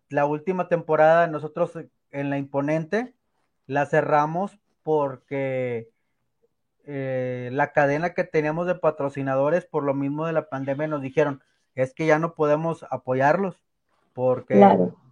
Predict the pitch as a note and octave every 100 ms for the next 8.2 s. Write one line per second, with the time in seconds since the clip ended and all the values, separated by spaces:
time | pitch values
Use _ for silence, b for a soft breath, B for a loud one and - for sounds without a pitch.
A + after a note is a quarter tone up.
0 | _ _ - D3 C#3+ C#3 C3+ C3 B2 B2
1 | _ _ _ _ _ _ D#3 D#3 D#3 D#3
2 | D#3 F3+ G3 G3 A3+ G3+ - _ _ _
3 | - E3 G3 G3 E3 F3 F#3 F#3 G#3 G#3+
4 | A3 G3+ G3+ G3 G#3 G3+ E3 D3+ - D#3+
5 | D#3+ D#3 E3 F#3 A3+ C#4 - _ _ _
6 | D3 D3+ D#3 D3 C#3+ C#3+ D3 D3+ F3 E3
7 | C#3 D#3 F#3 - - _ _ _ _ -
8 | D#3